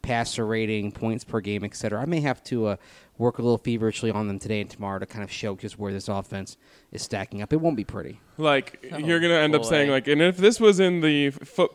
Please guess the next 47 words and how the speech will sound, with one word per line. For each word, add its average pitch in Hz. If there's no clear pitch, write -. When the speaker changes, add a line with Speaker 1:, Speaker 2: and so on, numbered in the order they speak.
Speaker 2:
the 156
football's 196
version 170
of 156
the 143
dead 190
ball 135
era, 123
the 135
Broncos 165
Speaker 1:
It 185
Speaker 2:
would 202
be 185
averaging 160
negative 202
point 180
seven 170
Speaker 3:
<laughs> -
Speaker 2:
points 156
per 156
game." 135
Speaker 1:
It 170
wouldn't 175
be 165
that 147
bad, 123
but 117
it 127
wouldn't 131
be 127
good 117
either. 110
Kirk 214
Smith, -
forty-four. 131
We 185
effing 165
suck. 147
<laughs> -
Flacco 190
holds 170
on 156
to 160
the 143
ball 135
too 151
long. 104